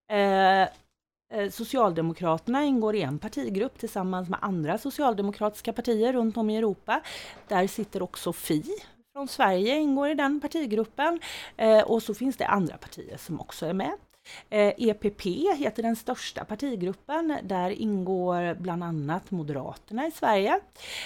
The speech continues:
Eh, och sen så finns alde, som också är en väldigt stor partigrupp som, som då samlar mycket liberala partier runt om i, i Europa. Eh, och så finns det några partigrupper till.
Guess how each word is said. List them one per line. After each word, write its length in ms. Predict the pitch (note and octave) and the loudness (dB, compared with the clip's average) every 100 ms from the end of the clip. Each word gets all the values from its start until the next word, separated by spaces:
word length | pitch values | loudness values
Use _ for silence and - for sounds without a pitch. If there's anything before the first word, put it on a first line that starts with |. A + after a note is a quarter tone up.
| - | -8
Eh, 260 | G3+ G3 G3 | 0 0 2
och 160 | G3 | -2
sen 220 | - D3+ C#3+ | -2 -4 -4
så 140 | F3 | -8
finns 260 | - F3 - _ | -4 -6 -6 _
alde, 560 | - A3+ E3 C3+ C#3+ D4+ - - _ | -6 -2 -2 -2 0 -2 -2 -20 _
som 140 | - F#3 | -14 -12
också 300 | - - C#4+ | -12 -8 -2
är 20 | |
en 120 | D4 C#4 | 0 2
väldigt 220 | B3 G3+ | 0 -2
stor 220 | - G3+ | -2 -4
partigrupp 680 | - G#3 B3 G3 F3 D#4 - | -4 -8 -4 -2 0 -2 -6
som, 360 | - B3 A#3 - | -2 0 0 -2
som 300 | - - A3+ | -8 -4 -2
då 140 | G#3 E3 | 0 -4
samlar 420 | - F3+ D#3 C#3+ | -4 -2 -2 -2
mycket 340 | D3+ - C3 | -4 -8 -14
liberala 640 | C3+ C#3 C#3 - - A3 | -8 -6 -6 -6 -4 -4
partier 500 | B3 C#4+ - - G#2+ | -4 -8 -8 -8 -8
runt 300 | - G2 - | -8 -8 -10
om 200 | - A2 | -12 -12
i, 40 | - | -12
i 320 | - - D3+ | -10 -6 -4
Europa. 360 | - - _ - _ _ _ _ _ _ _ _ _ _ - - - - | -6 -10 _ -20 _ _ _ _ _ _ _ _ _ _ -16 -14 -14 -6
Eh, 260 | F3 F3 - | 2 2 2
och 100 | G#3+ | -2
så 100 | A#3 | 0
finns 240 | G3+ D#3 | 2 2
det 100 | - | 2
några 260 | D#3+ D3 - | 0 0 -4
partigrupper 520 | - D#3 - - - | -8 -8 -10 -14 -18
till. 300 | _ - | _ -20